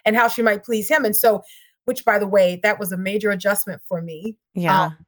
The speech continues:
Speaker 1: thank God for his word that he doesn't leave us to just try to figure it out. He tells us what our focus should be. And so the same thing with children. When we start having children, you realize that,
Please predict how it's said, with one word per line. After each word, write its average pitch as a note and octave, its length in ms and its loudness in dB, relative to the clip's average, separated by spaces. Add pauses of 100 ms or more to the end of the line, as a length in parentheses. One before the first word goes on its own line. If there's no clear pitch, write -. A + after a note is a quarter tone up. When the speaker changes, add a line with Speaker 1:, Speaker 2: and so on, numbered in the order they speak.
(760)
Speaker 1:
thank G#3+ 200 2
God G#3+ 260 2
for A#3 80 2
his A3+ 160 4
word G3+ 300 2
that F#3 100 4
he F#3+ 60 -4
doesn't G3+ 280 -2
leave G#3 180 4
us G3+ 160 0
to A3 60 2
just G3+ 180 -6
try G#3+ 120 0
to F#3 100 -4
figure G#3 280 0
it G3+ 60 2
out. G3+ 140 2
He F#3 80 -8
tells G#3+ 400 2
us F3+ 180 2 (400)
what G#3+ 180 4
our G3 180 0
focus G#3 300 -2
should F#3 240 -6
be. F3+ 280 -6 (180)
And B3+ 100 2
so D4+ 80 0
the C#4 80 2
same C4+ 240 2
thing B3+ 180 2
with G#3+ 160 2
children. B3 360 2
When F3+ 80 -4
we F#3 60 -6
start G#3+ 260 2
having G#3 240 -4
children, A#3+ 440 0
you G3 100 -2
realize F#3+ 560 2
that, F3+ 260 2